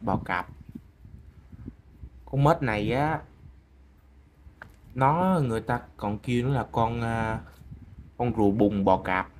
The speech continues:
hay là con mết bò cạp. Cái nguồn gốc của cái con này là đến từ, à,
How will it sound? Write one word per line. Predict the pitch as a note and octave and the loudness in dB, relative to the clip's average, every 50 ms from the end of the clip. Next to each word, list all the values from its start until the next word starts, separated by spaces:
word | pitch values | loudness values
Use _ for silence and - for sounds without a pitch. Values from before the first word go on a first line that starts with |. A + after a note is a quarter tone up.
| - - - | -20 -20 -12
hay | - B2 A2+ | -6 -4 -2
là | G#2+ G2+ | -2 0
con | - - A2+ A2+ | 0 -2 -2 0
mết | A#2 C3+ D3 - | 0 0 0 0
bò | A2+ F#2+ | -2 -4
cạp. | - - F#2+ F2+ F2+ - - - - - - - - - - - - - - - - - - - - - - - - - - - - - - - - - - - - - | -2 -4 -4 -4 -6 -6 -10 -16 -20 -20 -20 -20 -20 -20 -20 -20 -20 -20 -20 -20 -20 -20 -20 -20 -20 -20 -20 -20 -20 -20 -20 -20 -20 -20 -20 -20 -20 -20 -20 -20 -6 -2
Cái | D3+ D#3 | 2 4
nguồn | D3+ B2 G#2 G#2 | 4 4 6 6
gốc | B2+ C#3+ - - | 4 4 4 2
của | A#2 A#2 | -2 -2
cái | C3 C#3+ C#3 | -2 -2 2
con | B2+ A#2 A2+ A2+ | 2 2 2 2
này | G#2+ F#2+ F#2 | 0 0 0
là | F2+ F#2+ F#2 | 0 0 2
đến | F#2+ G#2 A2+ C#3 D3+ | 2 2 2 2 0
từ, | D3 - A2 G2+ G2 F#2+ F#2+ G2+ | 0 2 2 2 2 2 0 0
à, | G#2 G#2 G#2+ G#2+ | -2 -2 -4 -6